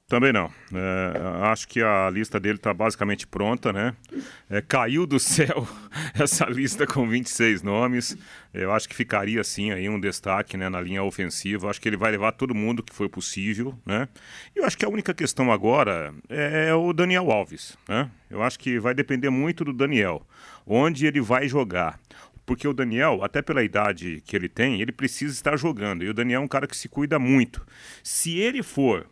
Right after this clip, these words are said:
pra um clube onde ele jogará pouco, eu acho que ele põe em risco a sua participação na Copa do Mundo. Se ele conseguir, né, um clube aí, é, é, de uma boa qualidade pra ele,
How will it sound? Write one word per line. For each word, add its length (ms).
pra 120
um 140
clube 480
onde 400
ele 420
jogará 460
pouco, 680
eu 140
acho 160
que 100
ele 140
põe 340
em 60
risco 420
a 60
sua 240
participação 840
na 160
Copa 320
do 100
Mundo. 300
Se 340
ele 160
conseguir, 680
né, 320
um 180
clube 440
aí, 340
é, 560
é, 40
de 140
uma 160
boa 240
qualidade 540
pra 240
ele, 340